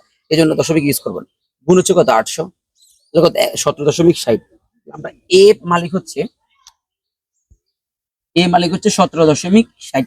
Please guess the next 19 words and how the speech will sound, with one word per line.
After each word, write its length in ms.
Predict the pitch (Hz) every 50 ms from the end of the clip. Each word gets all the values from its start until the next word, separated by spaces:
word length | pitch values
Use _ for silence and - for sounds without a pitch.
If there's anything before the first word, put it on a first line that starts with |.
| -
শতাংশ, 340 | - 135 - 127 123 110 - -
আমরা 340 | - - _ _ - 139 147
হিসাব 220 | 143 - - 147
দিয়ে 120 | 139 139 117
বের 100 | 113 -
করছি। 280 | - 92 - - - _ _ _ _ _ _ _ _ _ _
তারপরে 160 | 165 175 190
বি 160 | 170 151 196 -
কত? 220 | - 196 165 - - - - - - - - - - -
বি 100 | 175 180
হচ্ছে 200 | 180 180 - - 185
কত? 160 | 185 175 -
আবার 240 | 139 127 131 147 156 143
বাইশ 200 | 139 147 139 123
ডিসিমেল, 380 | 131 127 - 151 147 151 147 139
ভাগ 180 | 117 113 117 117
হচ্ছে 200 | 127 120 - - 127
এক 120 | 110 - 123
হাজার, 220 | 120 117 139